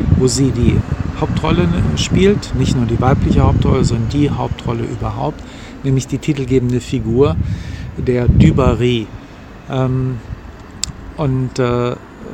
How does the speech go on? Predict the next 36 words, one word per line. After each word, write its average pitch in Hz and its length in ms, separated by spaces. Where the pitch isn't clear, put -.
zu 131 140
diesem 127 220
Spiel 151 380
werde 123 220
ich, - 180
äh, 143 160
später 147 340
noch 120 200
einiges 113 400
sagen. 127 240
Ich - 100
glaube, 131 320
wir 131 80
beginnen 143 380
mal 127 160
mit 120 180
den 120 160
historischen 127 640
Hintergründen. 170 800
Ähm, 131 460
man 127 140
muss 135 280
ein 131 120
bisschen 127 260
die 123 80
Dinge 120 340
ordnen 120 520
bei 117 80
diesem 120 280
Eröffnungsfilm, 123 880
bei 123 120
dem 120 240
sich 117 180
sehr 127 240
vieles 147 640
überlagert, 127 840